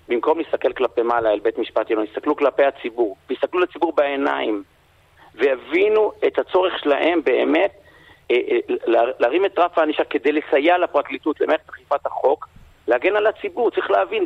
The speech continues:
זה הכל משולב. אם, אם המשטרה תפעל ויגישו כתבי אישום ובית משפט ייתן ענישה מקלה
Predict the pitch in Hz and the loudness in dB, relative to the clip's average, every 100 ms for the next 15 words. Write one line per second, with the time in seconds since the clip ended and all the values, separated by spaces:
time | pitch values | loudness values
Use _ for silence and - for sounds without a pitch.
0 | 135 143 185 208 202 190 180 190 - 220 | -2 -2 -2 -2 -2 -2 0 0 -2 -2
1 | 226 - 220 190 - - - 147 - 170 | -2 0 0 0 -4 -8 -6 -2 0 0
2 | - 170 - 135 107 - 127 - - 170 | -2 -4 -2 0 -2 -2 0 0 -4 -4
3 | 156 151 143 147 123 139 165 160 156 139 | -2 -2 -2 -4 -2 -2 -4 -2 -2 0
4 | 151 147 139 - 147 147 - 139 | 0 0 -2 -2 -2 -2 -4 -4